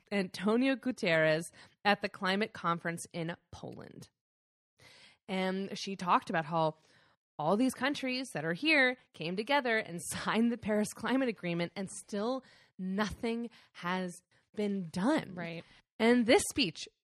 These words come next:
Speaker 2: to the U N goes <laughs> viral. I mean, there are news anchors talking about how a fifteen-year-old just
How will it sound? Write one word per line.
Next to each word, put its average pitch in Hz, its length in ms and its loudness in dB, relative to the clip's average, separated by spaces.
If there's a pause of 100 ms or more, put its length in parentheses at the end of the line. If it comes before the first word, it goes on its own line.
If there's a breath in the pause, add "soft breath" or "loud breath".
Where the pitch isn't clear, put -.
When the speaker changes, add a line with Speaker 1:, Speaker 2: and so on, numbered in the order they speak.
Speaker 2:
to 208 140 2
the 269 100 6
U 285 180 8
N 311 220 6
goes 185 340 4
<laughs> 214 40 -6
viral. 277 560 6
I 214 100 2
mean, 220 220 2 (680 loud breath)
there 277 220 4
are 269 40 2
news 285 420 8
anchors 202 420 2
talking 220 540 10
about 190 280 8
how 226 100 4
a 233 120 2
fifteen-year-old 220 1000 -2
just 320 220 -2